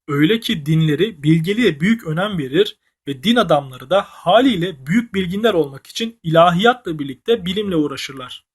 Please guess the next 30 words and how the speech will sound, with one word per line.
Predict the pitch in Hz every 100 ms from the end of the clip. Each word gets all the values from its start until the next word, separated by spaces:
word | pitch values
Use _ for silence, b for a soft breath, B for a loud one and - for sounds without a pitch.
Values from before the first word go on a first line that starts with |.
| _ -
Adadaki | 156 165 196 202 185
bir | 156 127
din | 147 233 226
panteist | 156 170 185 240 233 160
bir | 180
inanışa | 208 190 233 190
benzer. | 185 170 147 -
Bu | 175 208
inanışa | 185 185 185 202
göre | 180 175 180 -
Tanrı | 165 170 185 180
hem | - 214 170
dünyayı | 170 180 180 233
yaratmıştır | 214 190 175 - 196 - 277 302 - _ _ -
hem | 214 262
de | 185 139
dünyanın | 170 175 196 196 262 175
genişlemeyi | 170 180 185 220 226 262
asla | 208 190 - 220 170
bırakmayan | 180 220 202 175 143 -
kendisi | 196 220 220 - 202
olarak | 151 170 214
görürler. | - 175 165 143 - - _ -
Bu | 226 233
tek | 269 277
Tanrı'ya | 226 208 180 202 196
inananlar | 180 156 147 156 180 170
genelde | 156 170 185 180
rün | 160 180
yazıcılarıdır | 160 143 135 131 127 139 196 -